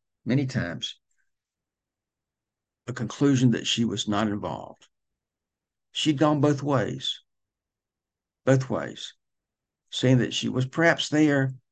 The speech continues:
and then when law enforcement would talk to her, she'd say, "No, I really wasn't there." She would come to testify in the trial as a surprise witness found by the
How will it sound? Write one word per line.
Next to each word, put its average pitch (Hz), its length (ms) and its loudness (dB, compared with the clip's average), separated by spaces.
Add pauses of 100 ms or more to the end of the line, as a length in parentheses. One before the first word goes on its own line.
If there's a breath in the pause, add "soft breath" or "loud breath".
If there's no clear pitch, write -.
(300)
and 113 120 0
then 127 100 6
when 127 100 4
law 135 180 6
enforcement 131 480 0
would 117 100 -6
talk 117 280 -2
to 110 120 -6
her, 107 80 -2
she'd 110 240 -6
say, 90 260 -6 (300 soft breath)
"No, 117 280 0
I 98 60 0
really 98 400 -4
wasn't 82 440 -10
there." 76 360 -14 (840)
She - 180 -2
would 165 160 -4
come 165 240 0
to 151 80 -4
testify 123 680 -2
in 85 80 -6
the 87 60 -8
trial 80 340 -4
as 110 160 -6
a 104 100 -6 (240 soft breath)
surprise 135 540 2
witness 110 480 -4 (680)
found 117 320 0
by 92 200 -2
the 87 240 -8